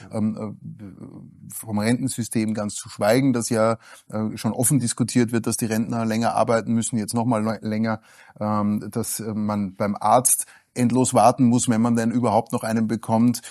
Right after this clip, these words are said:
Speaker 2: äh, dass die Wege zu den Krankenhäusern länger werden, dass die Straßen kaputt und marode sind und so weiter und so fort.
Speaker 1: Schlange stehen. An
Speaker 2: Äh,
Speaker 1: was erinnert uns das? Also das sind planwirtschaftliche
Speaker 2: Ja.
Speaker 1: Auswüchse.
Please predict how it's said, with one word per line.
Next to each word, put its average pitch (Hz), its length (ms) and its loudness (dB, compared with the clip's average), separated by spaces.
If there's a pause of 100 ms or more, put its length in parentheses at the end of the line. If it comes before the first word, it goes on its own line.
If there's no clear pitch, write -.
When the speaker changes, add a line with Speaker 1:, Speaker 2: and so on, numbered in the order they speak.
(180)
Speaker 2:
äh, 110 260 0
dass 107 160 -4
die 107 140 -2
Wege 113 240 2
zu - 100 -4
den 113 140 2
Krankenhäusern 120 760 4
länger 113 260 0
werden, 113 220 -2
dass 113 140 -6
die 113 260 -2 (160)
Straßen 127 640 4
kaputt 123 400 4
und 120 120 2
marode 120 460 4
sind 123 240 2
und 208 180 0
so 196 120 0
weiter 139 260 2
und 135 120 -2
so 131 60 -4
fort. 123 40 -2
Speaker 1:
Schlange 196 240 4
stehen. 117 280 0
An 139 140 0
Speaker 2:
Äh, 127 60 4
Speaker 1:
was 185 160 6
erinnert 160 260 4
uns 120 200 -2
das? 107 200 -2
Also 123 160 -4
das 143 120 2
sind 165 180 2
planwirtschaftliche 151 800 4
Speaker 2:
Ja. 147 220 4
Speaker 1:
Auswüchse. 180 760 2